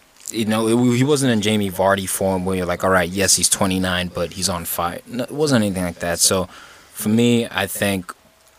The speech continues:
Klopp may bring something different because he knows exactly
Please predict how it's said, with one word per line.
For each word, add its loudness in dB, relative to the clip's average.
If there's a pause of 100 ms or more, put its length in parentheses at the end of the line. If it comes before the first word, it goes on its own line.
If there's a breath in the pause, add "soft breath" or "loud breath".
(160)
Klopp 2 (200)
may -2 (320)
bring 2
something 0
different 2
because -2
he 2
knows 2
exactly -2